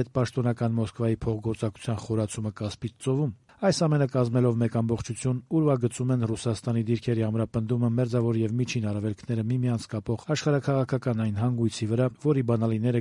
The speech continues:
գտնվում են Հայաստանում», գրում է Հայոց Աշխարհ թերթը։ Ժողովուրդ օրաթերթն արձագանքում է Ադրբեջանին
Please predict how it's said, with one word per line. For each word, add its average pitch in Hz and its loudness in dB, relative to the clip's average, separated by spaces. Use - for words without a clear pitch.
գտնվում 98 -6
են 95 -4
Հայաստանում», 127 -2
գրում 92 -6
է 87 -10
Հայոց 110 -4
Աշխարհ 101 -8
թերթը։ 98 -8
Ժողովուրդ 170 8
օրաթերթն 147 6
արձագանքում 127 2
է 131 6
Ադրբեջանին 120 2